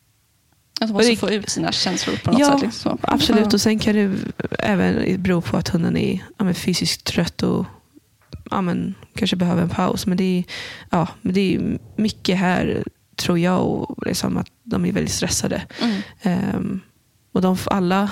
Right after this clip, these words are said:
Speaker 2: hundar här får ju inte utlopp för all sin energi, liksom, som de verkligen behöver om dagarna.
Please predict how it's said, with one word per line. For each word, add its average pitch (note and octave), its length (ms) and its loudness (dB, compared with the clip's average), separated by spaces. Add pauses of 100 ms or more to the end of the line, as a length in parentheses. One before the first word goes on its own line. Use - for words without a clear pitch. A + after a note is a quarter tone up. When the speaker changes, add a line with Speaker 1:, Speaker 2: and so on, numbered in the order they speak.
Speaker 2:
hundar F3+ 240 0
här F3+ 120 -2
får F3 160 -2
ju F3+ 60 0
inte - 160 -2
utlopp - 500 -2 (720)
för - 140 0
all E3+ 100 2
sin E3+ 200 2
energi, F3 500 0
liksom, - 220 -2
som F3+ 220 0
de E3+ 160 0
verkligen E3+ 320 0
behöver F#3+ 340 0
om F3+ 120 0
dagarna. - 380 -2